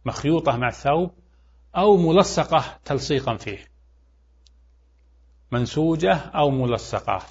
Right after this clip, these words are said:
لأن الحديث عام لا يشترط أن تكون منسوجة مع الثوب. من فوائد هذا الحديث أن مقصود النبي صلى الله عليه وسلم، والله أعلم،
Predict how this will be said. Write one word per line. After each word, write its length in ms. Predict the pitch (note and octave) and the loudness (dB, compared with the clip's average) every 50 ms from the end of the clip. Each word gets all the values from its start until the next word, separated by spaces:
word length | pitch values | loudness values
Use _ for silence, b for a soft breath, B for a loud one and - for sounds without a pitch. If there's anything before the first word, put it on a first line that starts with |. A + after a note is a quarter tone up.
| - - _ _ _ _ _ | -20 -20 _ _ _ _ _
لأن 260 | C#3+ F3 G#3 A3 A3 G#3+ | 4 4 6 6 4 2
الحديث 420 | F3 - G#3+ G#3 A#3 A3 E3 - | 0 -2 -4 -2 0 -2 0 2
عام 320 | G3+ G#3 F#3+ C3+ G#2 - - _ _ _ _ _ _ _ _ _ _ _ _ _ _ - | 2 2 2 0 -4 -8 -16 _ _ _ _ _ _ _ _ _ _ _ _ _ _ -10
لا 320 | - C3+ D#3 F3 F#3+ G#3 | -4 2 6 6 8 6
يشترط 500 | G3 - - - F#3 F#3+ F#3+ G3 F#3+ - | 6 4 2 2 2 2 4 2 0 0
أن 140 | E3 D#3 C3+ | -2 -2 -2
تكون 380 | - C#3+ C3+ - E3+ E3+ D#3 C#3+ | -4 -6 -2 -2 -2 0 0 0
منسوجة 520 | C#3+ C3+ B2 - D3 C3+ B2 B2+ A#2+ A2+ | -2 -2 -2 -2 -2 0 0 0 -2 -2
مع 160 | G#2+ G#2+ F#2+ | -2 -4 -4
الثوب. 300 | G2 - - - G#2 F#2 - - - _ _ _ _ _ _ _ _ _ _ _ _ _ _ _ _ _ _ - _ _ _ _ _ _ _ B B B B B B - | -6 -8 -4 -6 -6 -6 -6 -12 -20 _ _ _ _ _ _ _ _ _ _ _ _ _ _ _ _ _ _ -20 _ _ _ _ _ _ _ B B B B B B -2
من 100 | D3+ D3 | 0 6
فوائد 380 | D#3+ F3+ F#3 F3+ E3+ E3 C#3+ | 8 10 12 12 10 10 8
هذا 200 | D3 D#3+ D#3+ D3+ | 6 4 6 4
الحديث 600 | C#3+ - - C#3+ C#3+ E3 F3 F3+ F3 F3 - - - _ _ _ _ _ _ _ _ _ E3 | 2 2 0 -2 -2 0 -2 -2 -4 -4 -8 -16 -20 _ _ _ _ _ _ _ _ _ -2
أن 220 | D#3+ D#3+ D#3 D3+ | 0 2 2 4
مقصود 640 | D#3 D3+ D3 - - - F#3+ F#3+ F3 D3+ - - - - _ _ _ _ _ _ _ _ _ _ - | 2 2 0 0 0 4 4 4 4 4 -2 -10 -20 -20 _ _ _ _ _ _ _ _ _ _ -6
النبي 400 | C3 B2+ B2 B2 A#2+ C3+ C3+ B2+ | -4 -2 -2 0 0 0 -2 -2
صلى 160 | - - - | -2 -4 -4
الله 100 | G#2+ G#2 | -2 -2
عليه 100 | G#2 G2+ | -2 -2
وسلم، 340 | - - A#2+ A#2 A2 G#2+ G#2+ | -2 -4 -4 -4 -4 -4 -4
والله 340 | A2+ A#2+ B2+ C3 A#2 A2 A2+ | -2 2 2 2 4 4 4
أعلم، 360 | A2+ - G#2 G#2+ A#2 C3 - | 2 2 0 -4 -6 -8 -10